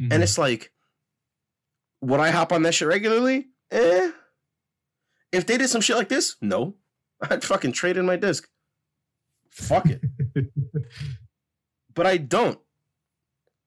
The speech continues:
Speaker 2: Like, Street Fighter Five released, like, uh, they said, "Hey, guys, we're gonna put ads in the game, you know, but you can turn 'em off." And I did. And it's almost like they don't exist.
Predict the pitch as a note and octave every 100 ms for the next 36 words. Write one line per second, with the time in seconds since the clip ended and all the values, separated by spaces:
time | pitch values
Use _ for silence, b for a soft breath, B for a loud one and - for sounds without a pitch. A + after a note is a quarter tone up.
0 | _ A2 D#3 D#3+ - - G#3+ B3+ B3 A3
1 | D#3+ - C3+ F3+ F#3 - _ C3 C#3+ C#3
2 | F3 - C3 G#2 F#2+ - G#2+ F2 F#2 D#3
3 | - F#3+ D#3+ B B G3 A3 D3+ D3+ C#3
4 | D3+ G3 F#3 D#3+ - C#3+ F3 B2 A2+ F#2+
5 | F2+ D#2+ G2 B2+ _ _ _ _ _ _
6 | - G2+ F2 F#2+ B2+ _ _ _ _ -
7 | C#3 - G#3+ - - A#3 D4 B3+ B3 -
8 | _ _ _ _ _ _ - G3 D#4+ G4
9 | A4+ G#3+ - _ _ _ - B2 G#2+ C#3
10 | D#3+ F3+ E3+ D3+ C3 A2 F#2 F2 E2+ -